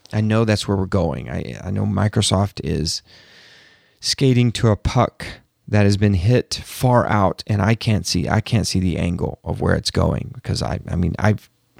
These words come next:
I don't own a virtual reality headset. I don't know if that's where we're headed. It seems like that's where we're headed, and I applaud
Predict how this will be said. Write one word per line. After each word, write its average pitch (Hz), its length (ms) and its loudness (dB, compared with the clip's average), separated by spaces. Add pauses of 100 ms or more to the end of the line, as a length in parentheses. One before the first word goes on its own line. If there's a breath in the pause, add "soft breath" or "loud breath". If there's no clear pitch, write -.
I 104 60 -6
don't 95 280 0
own 95 220 0
a 90 40 0
virtual 82 360 -2
reality 65 340 0
headset. 92 420 0 (800 loud breath)
I 98 120 -2
don't 98 280 0 (140)
know 117 400 0
if 107 100 -4
that's 95 240 -4
where 104 140 2
we're 104 120 4
headed. 101 520 0
It 143 140 -8
seems 127 420 0
like 123 180 0
that's 110 220 -2
where 117 100 2
we're 117 140 2
headed, 107 520 0
and 95 360 -4
I 82 120 -4
applaud - 520 0